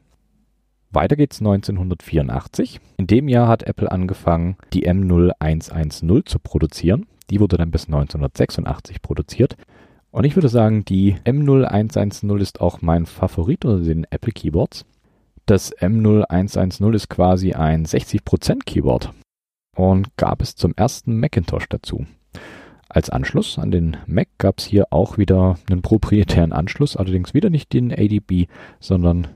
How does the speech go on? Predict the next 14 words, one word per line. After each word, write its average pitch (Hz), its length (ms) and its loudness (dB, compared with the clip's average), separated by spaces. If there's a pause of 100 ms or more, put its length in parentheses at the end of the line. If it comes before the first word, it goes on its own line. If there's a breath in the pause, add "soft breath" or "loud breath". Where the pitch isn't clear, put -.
wieder 80 140 -4
den 76 180 -8
anderen. 82 460 -4 (540)
Als - 200 -4
Switches - 420 -2
waren 85 420 2
hier 87 260 2
die 110 220 -2
Alps 87 340 2
S - 280 -6
K 73 180 0
C - 240 -4
C 87 300 2
und 78 240 -2